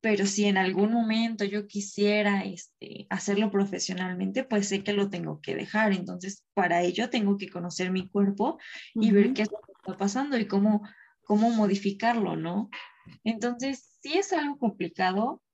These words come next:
Speaker 1: pero no es imposible. Incluso yo siento que te ayuda más porque, pues, si conoces cosas de ti que no sabías y
Speaker 2: Ujú.
Speaker 1: también conoces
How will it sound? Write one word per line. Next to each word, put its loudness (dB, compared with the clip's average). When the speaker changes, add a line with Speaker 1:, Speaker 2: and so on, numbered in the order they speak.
Speaker 1:
pero 2
no 2
es 0
imposible. -2
Incluso -2
yo -2
siento -6
que -4
te -2
ayuda 4
más 2
porque, -6
pues, 2
si -8
conoces 0
cosas -2
de 2
ti -4
que -2
no 4
sabías -2
y -2
Speaker 2:
Ujú. -
Speaker 1:
también 2
conoces -4